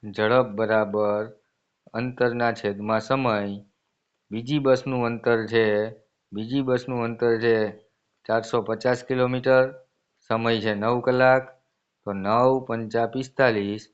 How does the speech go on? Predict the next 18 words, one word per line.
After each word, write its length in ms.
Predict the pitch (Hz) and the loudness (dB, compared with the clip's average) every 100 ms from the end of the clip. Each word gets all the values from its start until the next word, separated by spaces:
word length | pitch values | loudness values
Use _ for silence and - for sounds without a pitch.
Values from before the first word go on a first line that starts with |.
| _ _ _ _ _ - | _ _ _ _ _ -8
પચાસ 760 | 110 110 127 123 107 104 113 120 - _ _ _ _ - | -6 -2 4 6 6 4 2 0 -8 _ _ _ _ -8
કિલોમીટર 960 | 120 127 131 113 101 104 104 104 110 113 - _ _ _ - | -2 2 2 0 -2 0 0 0 -2 -4 -10 _ _ _ -2
પ્રતિ 440 | 131 127 110 101 104 107 113 _ _ _ _ | 0 0 -2 -4 -4 -6 -10 _ _ _ _
કલાક. 520 | - 131 110 101 107 104 - _ _ _ _ _ | 0 4 6 6 4 0 -14 _ _ _ _ _
ગુણોત્તર 500 | 107 120 135 131 135 131 | -4 0 2 4 2 2
પૂછ્યો 300 | 131 127 139 131 | -2 0 0 2
છે, 80 | 131 117 | 0 0
ગુણોત્તર. 560 | 123 127 127 123 123 127 - _ _ _ _ _ _ _ _ _ _ - | 0 0 2 2 2 -4 -12 _ _ _ _ _ _ _ _ _ _ -6
બંને 320 | 107 117 123 117 | -2 0 0 2
બસોનો, 340 | 117 - 120 110 | 0 0 -4 -4
પહેલી 340 | 110 117 127 123 | -2 0 0 0
બસની 340 | 123 123 123 117 | -2 -2 -4 2
ઝડપ, 320 | 123 131 123 107 | 4 6 4 -2
બીજી 320 | 113 123 123 | -4 -2 0
બસની 380 | 123 - 127 117 | 0 -2 -4 0
ઝડપ, 340 | 123 127 127 127 _ _ _ _ _ _ _ _ - | 2 4 2 -2 _ _ _ _ _ _ _ _ -4
ચાલીસ 600 | 110 117 120 120 123 123 - _ _ _ _ _ | 2 2 2 0 0 -4 -10 _ _ _ _ _
કિલોમીટર 600 | 113 120 123 120 113 | -6 -2 -2 -4 -2